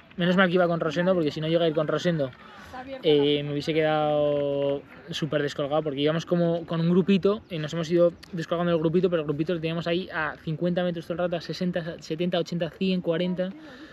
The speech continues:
Pero ha sido porque Rosendo, eh, me iba diciendo, "Venga, va, tío, apretamos un poquito ahora, tal, apretamos un poquito ahora, que si no nos quedamos solos".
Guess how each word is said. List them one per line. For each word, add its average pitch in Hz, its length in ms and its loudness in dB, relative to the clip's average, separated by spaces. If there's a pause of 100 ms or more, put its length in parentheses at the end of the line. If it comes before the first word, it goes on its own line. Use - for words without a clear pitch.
(320)
Pero 147 120 -4
ha - 20 -4
sido 175 140 2
porque 160 200 2
Rosendo, 165 480 0
eh, 156 160 -4
me 151 80 -4
iba 160 140 2
diciendo, 160 240 -2
"Venga, 165 160 0
va, 165 120 2
tío, 170 160 2
apretamos 160 380 0
un 190 80 2
poquito 180 260 0
ahora, 196 320 0
tal, 208 280 -6
apretamos 180 280 -2
un 190 60 0
poquito 175 240 2
ahora, 190 140 4
que 170 60 -4
si 175 100 -6
no 175 60 -2
nos 170 100 -6
quedamos 170 300 -6
solos". 196 440 -2